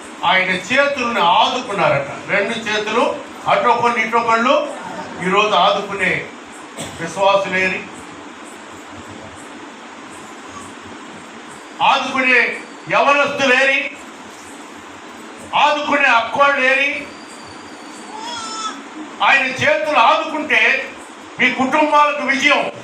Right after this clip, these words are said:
ఆయన చేతులు ఆదుకుంటే మీ సంఘానికి విజయం, ఆయన చేతులు ఆదుకుంటే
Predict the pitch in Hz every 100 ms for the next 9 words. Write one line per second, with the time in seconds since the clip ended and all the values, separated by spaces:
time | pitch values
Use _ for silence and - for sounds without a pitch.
0 | - - - - - - - 208 262 254
1 | 247 294 302 294 247 302 294 294 285 254
2 | 269 285 - - 233 233 277 240 262 302
3 | 285 302 294 277 269 294 294 - - -
4 | - - - - 233 233 226 233 285 285
5 | 254 220 269 262 269 - 196 - -